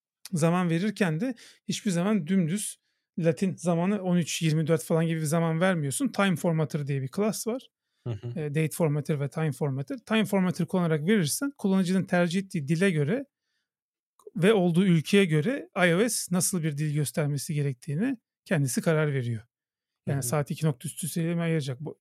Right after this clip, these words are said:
Speaker 1: aralarına boşluk bırakacak mı, bırakmayacak mı? Her ülkenin
Speaker 2: Hı hı.
Speaker 1: farklı.
Speaker 2: Aynen.
Speaker 1: Ee, o yüzden de lokallere dikkat ederek, yani internationalization dediğimiz kavram, yani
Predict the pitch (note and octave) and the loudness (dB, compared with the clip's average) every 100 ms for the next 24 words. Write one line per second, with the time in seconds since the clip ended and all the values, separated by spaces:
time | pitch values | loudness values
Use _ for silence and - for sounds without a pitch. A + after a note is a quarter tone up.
0 | _ D#3+ D#3+ D#3 D3 D3 C#3+ - - D3+ | _ -2 0 0 0 0 0 -2 -4 -4
1 | - G3+ F3 D#3+ G3 D#3 D#3 - G3+ G#3+ | -2 -6 -2 -2 -4 -6 -6 0 2 4
2 | F#3+ F3+ A3+ G#3+ F#3 - C#3 A#2+ _ _ | 2 2 2 2 0 0 -6 -6 _ _
3 | _ _ _ _ _ _ _ - A2+ A2+ | _ _ _ _ _ _ _ -16 -14 -8
4 | D3 C#3+ C#3 C3+ - G3 F#3 D3 D#3+ F#3 | -6 -4 -4 -8 -4 -2 0 0 0 0
5 | B3+ G3 E3+ - F#3 E3+ G3+ F3+ - F#3+ | -2 0 0 2 2 2 0 0 0 2
6 | D3 E3 G3+ F3+ G#3 G#3 G#3+ G#3+ A3 A3+ | 0 0 0 2 2 4 4 4 4 4
7 | G#3+ A3+ - G3 G3 G3 D#3+ D#3 - E3+ | 4 4 4 2 2 2 2 2 0 0
8 | D3+ D#3 A3 D#3+ | 2 2 0 -2